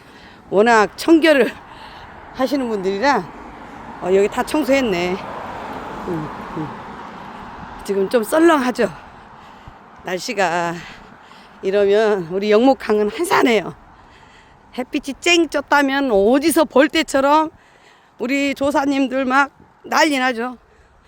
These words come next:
또 우리 펜션에도 손님들 난리 나고. 자, 여긴 일 방국도 칠십칠 번 국도예요.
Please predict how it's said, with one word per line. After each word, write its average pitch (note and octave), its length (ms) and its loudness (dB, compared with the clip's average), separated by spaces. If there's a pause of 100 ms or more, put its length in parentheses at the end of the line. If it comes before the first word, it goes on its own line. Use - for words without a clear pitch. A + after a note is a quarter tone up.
(380)
또 F#3 80 -8
우리 F#3+ 100 -6
펜션에도 A#3 560 -2
손님들 F#3+ 380 -4
난리 F3 260 -4
나고. F3+ 440 -6 (680)
자, F3+ 240 -4
여긴 C4+ 220 -2
일 D4+ 180 2
방국도 D4+ 480 0
칠십칠 F#4 680 0
번 F4 180 2
국도예요. G3+ 560 -2